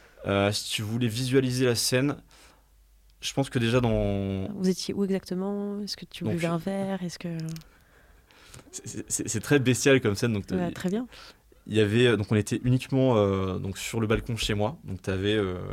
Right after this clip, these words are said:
Speaker 1: cinq, six personnes à côté, en fait, qui étaient en train de discuter et tout. Et, euh, et on discutait sur le fait que, voilà, la, la soirée avait du mal à décoller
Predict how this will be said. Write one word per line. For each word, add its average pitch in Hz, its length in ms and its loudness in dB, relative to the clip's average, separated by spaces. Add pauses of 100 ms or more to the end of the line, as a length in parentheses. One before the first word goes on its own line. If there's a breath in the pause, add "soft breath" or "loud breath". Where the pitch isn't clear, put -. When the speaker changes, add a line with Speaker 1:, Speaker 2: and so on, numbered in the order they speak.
(500 soft breath)
Speaker 1:
cinq, 127 260 0
six - 180 0
personnes - 380 -2
à 98 40 -4
côté, 104 320 -4
en 98 40 -4
fait, 95 200 -10
qui - 80 -14
étaient - 100 -12
en 90 80 -8
train 95 160 -8
de 90 60 -6
discuter 95 440 -6
et 90 40 -2
tout. 131 240 -8 (720 soft breath)
Et, 107 260 4
euh, 92 540 2
et 98 60 -2
on 98 100 0
discutait 101 400 -2
sur - 140 -8
le 104 60 -4
fait 123 140 -6
que, - 140 -6
voilà, 101 180 2
la, 90 200 -2
la 87 100 -4
soirée 107 240 0
avait 98 120 -2
du 92 120 -6
mal 113 180 0
à 104 60 4
décoller 104 400 0